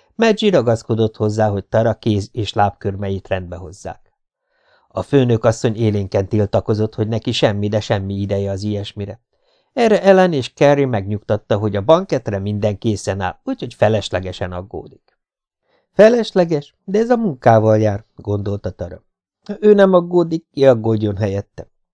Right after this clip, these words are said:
Legalább a bankett elterelte a figyelmét róla, hogy Michael egy francos filmbemutatóra megy. Máskülönben folyton azon sápítozott volna, hogy mit vegyen fel, hogyan csinálja meg a haját, milyen ékszereket viseljen.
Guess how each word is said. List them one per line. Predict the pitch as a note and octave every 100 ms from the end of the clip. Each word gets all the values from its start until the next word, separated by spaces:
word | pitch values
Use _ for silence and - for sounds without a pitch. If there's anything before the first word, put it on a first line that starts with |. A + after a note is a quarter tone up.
| _ _
Legalább | - A3 G3 F3 C3+
a | A#2+
bankett | A#2 A#2 A2+ -
elterelte | G#2+ G#2 G#2 G2+ G2+ G#2
a | G2
figyelmét | G#2 G2+ G#2 G2 G2 G#2
róla, | G2 G2
hogy | F#2+ F#2+
Michael | A2+ A2+ A2 A2+
egy | A2 A#2 _
francos | G#2+ G#2+ - G2
filmbemutatóra | - G2+ F#2+ G2 F#2+ G2 F2+ G2+ G2 F#2+
megy. | F#2+ _ _ _ _ _ - - _ _
Máskülönben | B3+ A3+ - F#3+ E3 D#3 C3
folyton | D3 C3+ C3 A#2+
azon | B2 A#2+
sápítozott | A2 A2 A2 A2 - G#2 G2+ -
volna, | G#2 G#2
hogy | F2+ F2
mit | A#2 -
vegyen | A2 A2 G#2
fel, | - G2+ F#2
hogyan | G#2 G#2+ G2+
csinálja | - G#2+ G#2 G2 G2
meg | G2+
a | G2+
haját, | G2 G2 F#2 -
milyen | D3+ C#3+ G#2+
ékszereket | G2+ - G2+ G2 G2 F#2
viseljen. | F2+ - F#2+ E2 -